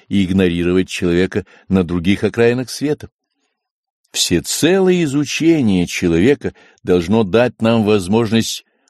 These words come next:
к большему сосредоточению в самих себе, к ориентированию в различных проблесках мысли.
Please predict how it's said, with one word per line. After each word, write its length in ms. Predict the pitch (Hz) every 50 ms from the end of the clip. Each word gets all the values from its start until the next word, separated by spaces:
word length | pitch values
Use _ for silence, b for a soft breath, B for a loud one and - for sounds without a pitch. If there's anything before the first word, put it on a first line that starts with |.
| _
к 60 | - 92
большему 640 | 82 92 113 143 165 156 - - - 165 165 165
сосредоточению 1040 | - - 165 147 120 147 147 135 147 143 - 139 135 120 - - 110 107 104 104 95
в 60 | -
самих 360 | - - 98 92 90 80 -
себе, 400 | - - - 78 67 76 71 b b b b b b b b b b b b _ _ _ _ _ _
к 60 | - 110
ориентированию 880 | 104 101 101 101 101 101 95 - - 120 113 110 113 113 113 117 117 107
в 40 |
различных 680 | 104 110 101 80 82 101 117 110 - - 120 117 117 -
проблесках 600 | - 110 110 107 113 113 101 - - 120 110 -
мысли. 380 | 120 135 135 - - - -